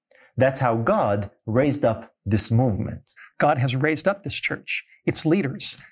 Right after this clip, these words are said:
Speaker 2: and its lay members to fulfill his will as revealed in Revelation chapter fourteen.
Speaker 1: That's very true. Did God lead them to a correct knowledge of himself? Well,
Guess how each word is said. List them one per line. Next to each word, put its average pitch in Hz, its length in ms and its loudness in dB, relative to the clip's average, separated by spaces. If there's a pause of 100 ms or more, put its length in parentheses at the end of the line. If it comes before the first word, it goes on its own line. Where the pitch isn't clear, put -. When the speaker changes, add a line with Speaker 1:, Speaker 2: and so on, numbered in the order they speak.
(120)
Speaker 2:
and 147 160 0
its 165 180 0
lay 160 220 2
members 147 520 -4 (100)
to 175 120 2
fulfill 151 600 -2
his 214 280 -2
will 131 360 2 (280)
as 139 160 2
revealed 135 540 0 (240)
in 127 140 4
Revelation 143 760 0 (180)
chapter 143 300 0
fourteen. 139 520 -4 (340)
Speaker 1:
That's 185 260 4
very 165 280 2
true. 165 420 -2 (540)
Did 208 180 0
God 254 260 4
lead 151 220 2
them 214 200 2
to - 100 0
a 165 80 0
correct 135 400 0
knowledge 120 340 0
of 113 140 -2
himself? 127 520 0 (580)
Well, 117 420 2